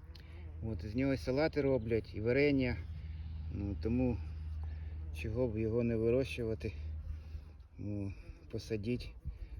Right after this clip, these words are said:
Це корисний бур'ян, який можна, який замінить вам помідори, салати, будете з нього робити. Ну, де і так варення робити, і так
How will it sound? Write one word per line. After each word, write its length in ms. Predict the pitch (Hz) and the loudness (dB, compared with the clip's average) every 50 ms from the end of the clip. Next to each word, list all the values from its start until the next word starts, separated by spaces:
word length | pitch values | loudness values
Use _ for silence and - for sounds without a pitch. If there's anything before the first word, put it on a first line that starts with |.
| - - | -12 -10
Це 360 | - - 117 117 113 110 107 - - - | -2 0 0 2 2 0 0 -2 -6 -6
корисний 500 | - - 131 123 139 143 - - 135 131 | 2 6 6 8 8 6 4 4 2 2
бур'ян, 520 | 120 117 127 120 123 135 143 147 147 143 120 - - - - - - - - - - - - - - - - - - - - - - - - - - - - - - - - - - | 4 4 4 4 4 4 6 6 4 2 0 -4 -12 -16 -16 -14 -14 -10 -6 -6 -4 -4 -4 -8 -8 -8 -10 -14 -14 -14 -14 -14 -14 -16 -18 -20 -20 -20 -20 -16 -18 -18 -16 -12 -8
який 460 | 110 107 101 - - 123 123 117 101 87 - | -6 -6 -6 -4 -2 -2 0 0 -2 -4 -2
можна, 480 | 117 120 123 120 110 117 117 110 107 - - - - - - - _ - - | 0 0 2 2 2 0 0 -2 -2 -6 -10 -16 -18 -18 -20 -20 _ -18 -6
який 160 | - 127 131 | -2 0 0
замінить 520 | 117 117 127 131 131 135 131 127 120 - | 4 6 6 6 8 6 6 4 2 2
вам 200 | 120 120 120 120 | 2 2 2 2
помідори, 680 | 113 - 123 120 123 120 107 120 127 135 131 127 113 104 90 | 2 2 2 4 4 2 4 4 4 4 6 4 4 2 0
салати, 640 | - - - 113 110 113 120 120 110 - 113 107 95 - - - - | -4 -2 0 2 2 4 2 2 0 0 0 0 2 2 0 -2 -4
будете 320 | - 98 110 110 - 113 107 | -4 -2 -2 -2 0 -2 -2
з 80 | 98 | 0
нього 280 | 110 113 113 110 113 113 | 0 0 0 2 2 2
робити. 500 | 110 110 101 98 110 110 - - 101 92 - - - - - - - - - - - - | 2 2 2 2 0 0 0 -2 -6 -6 -6 -12 -18 -16 -16 -16 -16 -16 -14 -14 -12 -10
Ну, 320 | - - 104 104 104 101 92 92 - - - - | -6 -4 -2 -2 -2 -2 -4 -6 -10 -16 -12 -8
де 220 | 98 98 120 123 | 0 2 2 2
і 40 | 117 | 2
так 360 | - - 120 120 120 - - - - - - - - - - | 0 2 2 2 2 0 -4 -6 -8 -8 -8 -10 -12 -10 -6
варення 640 | - - 104 117 113 117 120 127 123 123 123 117 113 | -2 2 2 4 6 6 8 8 6 6 4 4 4
робити, 380 | 113 113 107 107 113 113 107 - - - | 4 2 4 4 4 4 2 -2 -8 -8
і 120 | - - | -8 -6
так 220 | - - 123 127 | 0 2 2 0